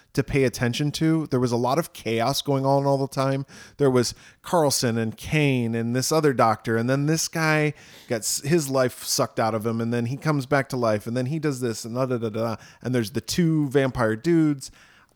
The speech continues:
I think this is a movie, and I've said this before, this is a movie that's primed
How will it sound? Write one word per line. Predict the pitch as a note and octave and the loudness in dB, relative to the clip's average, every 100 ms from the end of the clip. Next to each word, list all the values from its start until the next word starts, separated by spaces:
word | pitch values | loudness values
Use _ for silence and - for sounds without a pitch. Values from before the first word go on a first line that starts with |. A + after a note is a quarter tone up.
| - | -18
I | |
think | D3+ - G3+ G3+ _ _ _ | -16 -4 -4 -4 _ _ _
this | B2+ A2 D#3+ - | -6 6 6 6
is | G#3 G#3 | 4 4
a | |
movie, | G3 C#3+ A2+ G#2 G#2+ C3+ | 6 8 6 4 -2 -6
and | - A#2+ | -4 -2
I've | A2+ | 0
said | C3 C3 | -2 -2
this | C#3 | -4
before, | - - G#2+ | -6 -8 -6
this | G#2+ B2+ | -4 -4
is | C#3 | -2
a | C3+ | -2
movie | A#2 A2+ | 0 2
that's | A2 - | 0 -4
primed | - - G2+ G2+ G2+ | -12 -10 -8 -8 -10